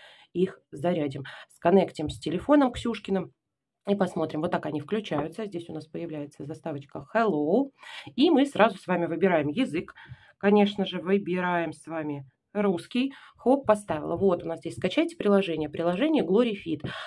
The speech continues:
Оно у нас уже есть. Я его скачивать не буду. А так, э, это сделать очень легко по Q R-коду, который есть на коробочке и на инструкции. И тут также,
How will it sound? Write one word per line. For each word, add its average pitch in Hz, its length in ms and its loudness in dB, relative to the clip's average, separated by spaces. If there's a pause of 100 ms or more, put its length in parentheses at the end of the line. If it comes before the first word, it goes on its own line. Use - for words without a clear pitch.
(140)
Оно 220 240 8
у 247 60 8
нас 208 200 4
уже 196 180 0
есть. 160 440 -4
Я 196 100 6
его 175 100 0
скачивать 170 460 -4
не 160 80 -4
буду. 277 280 0 (400)
А 170 100 2
так, 247 380 4
э, 175 540 4 (100)
это 202 220 0
сделать 175 280 4
очень 165 220 -6
легко 311 340 0
по 269 160 6
Q 175 180 -2
R-коду, 196 360 -4
который 196 280 2
есть 196 200 2
на 175 60 -4
коробочке 240 460 -6
и 196 180 -4
на 190 180 2
инструкции. 165 640 -4 (340)
И 302 160 8
тут 233 320 2
также, 156 480 2